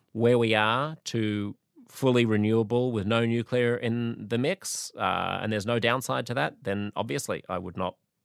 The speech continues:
I, I don't want, I don't wanna, I don't, I don't wanna make a hobby of randomly building nuclear power stations for no reason, Nath. Don't worry about that. Uh, last question, uh, from Title Is Missing on Twitter. "What was your best meal of the year?" What a lovely question.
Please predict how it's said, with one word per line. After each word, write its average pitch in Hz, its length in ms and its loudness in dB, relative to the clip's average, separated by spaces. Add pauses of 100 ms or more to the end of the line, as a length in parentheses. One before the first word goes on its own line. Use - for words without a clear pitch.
(140)
I, 90 100 -6 (100)
I 120 80 -2
don't 101 100 0
want, 107 160 -2
I 110 60 0
don't 127 100 2
wanna, 117 140 2 (100)
I - 80 0
don't, 151 300 4
I 143 80 4
don't - 220 2
wanna 180 180 8
make 127 320 8
a 107 40 6
hobby 123 380 2
of 101 140 2
randomly 110 480 0
building 101 320 -2
nuclear 98 280 -4
power 98 220 -2
stations 92 340 -8
for 104 100 -10
no 92 120 -2
reason, 76 400 -8
Nath. - 220 -12
Don't 92 160 -6
worry 80 120 -4
about 69 220 -12
that. - 160 -16 (640)
Uh, 110 240 4
last 226 320 8
question, 135 520 -2 (360)
uh, 98 220 -4
from 98 460 -2 (280)
Title 151 340 0
Is 95 140 -2
Missing 110 420 0 (560)
on 95 180 -4
Twitter. 117 380 -2 (360)
"What 208 120 6
was 359 120 2
your 415 100 6
best 170 320 2
meal 233 360 2
of 151 100 -4
the 135 100 0
year?" 92 240 -2 (320)
What 453 220 4
a - 20 4
lovely 120 320 4
question. 185 760 0